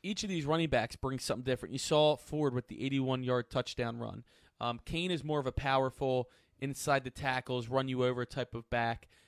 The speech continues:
Um, Cain and Ford, both true freshmen. And, and the other two, Brown and Slade, are only sophomores, Brown being a redshirt sophomore. I mean, so you have four guys that you can give the ball to,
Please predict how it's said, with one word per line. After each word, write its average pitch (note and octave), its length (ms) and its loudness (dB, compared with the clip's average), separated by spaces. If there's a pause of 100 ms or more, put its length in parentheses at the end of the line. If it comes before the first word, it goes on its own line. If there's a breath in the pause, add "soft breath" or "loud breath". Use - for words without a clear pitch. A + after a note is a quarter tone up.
(120)
Um, A#2 400 2
Cain D3 220 -2
and C3+ 100 -4
Ford, C3+ 280 -2
both C3+ 280 2
true D3 200 -2
freshmen. C3+ 540 -2
And, B2 240 -2 (400 soft breath)
and C3+ 140 -4
the C#3+ 80 4
other F3 160 4
two, D3 240 2
Brown C#3+ 340 2
and C#3 100 -2
Slade, E3 280 -2
are C3+ 80 2
only A#2+ 140 -4
sophomores, A#2+ 640 -4
Brown C3+ 320 -2
being C3 180 -2
a A#2+ 60 -4
redshirt B2 420 -2
sophomore. A#2 400 -2
I A#2 60 -4
mean, B2 180 -8 (560 soft breath)
so - 120 2
you G3 120 4
have G#3+ 100 2
four G3+ 400 2
guys F3 440 4
that A#2 60 -8
you C3 80 -2
can C3+ 80 -4
give C3+ 160 -2
the B2+ 80 -2
ball B2 240 2
to, G3 320 -2